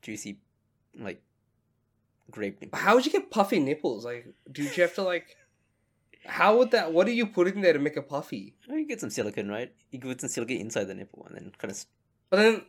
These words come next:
Speaker 2: wouldn't silicone droop it? Like, puffy's, like, puffy, you know? Like, like, I don't know what's puffy in my room.
Speaker 1: Yeah, so what, you
Speaker 2: Puffy.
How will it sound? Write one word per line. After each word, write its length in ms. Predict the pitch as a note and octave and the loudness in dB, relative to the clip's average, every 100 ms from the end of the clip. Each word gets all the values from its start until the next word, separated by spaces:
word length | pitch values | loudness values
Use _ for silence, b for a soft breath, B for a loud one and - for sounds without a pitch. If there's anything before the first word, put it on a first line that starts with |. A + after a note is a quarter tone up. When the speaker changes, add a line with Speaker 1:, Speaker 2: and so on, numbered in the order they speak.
| - | -2
Speaker 2:
wouldn't 260 | F#3+ A#3+ | 0 0
silicone 380 | A3+ A#3+ A#3 G3 | 4 4 6 2
droop 400 | C#3 C#3 E3+ F3+ | 0 2 2 6
it? 220 | C#4 - | 4 6
Like, 200 | F3 E3+ | 2 -2
puffy's, 440 | - B3 B3+ A#3+ F3 | 0 0 2 -4 -2
like, 240 | C3 - _ _ _ _ _ | -2 -4 _ _ _ _ _
puffy, 300 | - A#2+ - | -4 -4 -6
you 180 | G#2+ A#2 | -12 -8
know? 140 | C#3 D3+ | -8 -6
Like, 160 | B2+ - - b b b b b _ - - | -10 -12 -20 b b b b b _ -6 -6
like, 140 | - _ _ - _ _ - - - _ - - - _ - _ - - | -16 _ _ -20 _ _ -20 -18 -20 _ -12 -12 -16 _ -20 _ -20 -10
I 60 | C3 | -6
don't 120 | B2+ | -4
know 80 | B2+ | -2
what's 240 | B2+ - | -2 -2
puffy 500 | - C3+ - A2+ A2+ | -6 -8 -6 -10 -8
in 100 | - | -4
my 80 | A#2+ | -2
room. 400 | A#2+ A#2+ A#2 C3+ _ _ _ _ _ | -2 -6 -8 -10 _ _ _ _ _
Speaker 1:
Yeah, 220 | D3+ B2+ | -4 -4
so 140 | A#2+ B2+ | -2 -2
what, 160 | G#2+ | -2
you 80 | G#2+ | 4
Speaker 2:
Puffy. 500 | G#3+ G#3 F#3 B2+ B2 | 4 6 0 0 -4